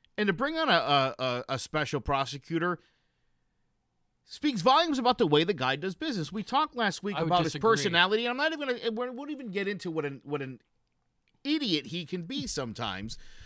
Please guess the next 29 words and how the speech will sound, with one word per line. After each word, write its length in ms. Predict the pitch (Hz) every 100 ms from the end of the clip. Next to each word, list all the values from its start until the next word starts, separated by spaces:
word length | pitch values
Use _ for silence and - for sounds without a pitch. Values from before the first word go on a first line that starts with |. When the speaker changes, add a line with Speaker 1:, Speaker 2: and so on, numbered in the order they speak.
| - -
Speaker 1:
No, 200 | 262 214
Duncan, 480 | 254 233 110 90 - _ _ - _ _ _ -
it's, 380 | 202 - - -
I, 120 | 151 -
I, 120 | 190 -
I 140 | 196 247
will 160 | 277
say 280 | 254 269 226
this. 320 | 175 143 107 - _ _
There's, 340 | 139 202 226 - -
I've 240 | 226 247
seen, 580 | - 254 233 190 160 127 _ _ _ _ -
again, 300 | 220 262 240
as 100 | 185
someone 320 | - 269 285
who's 280 | 220 220 151
not 220 | 160 214 233
a 40 |
Nancy 380 | 185 180 - 170
Pelosi 560 | - 147 131 - 113
fan, 440 | 98 95 87 104 107
who's, 360 | 143 156 127 -
who's 260 | 170 185 151
not 400 | 185 208 240 269
a 80 |
fan 360 | - 220 180 165
of 320 | - 147 113
the 80 | 135
Democrats 840 | 117 135 127 107 120 101 104 -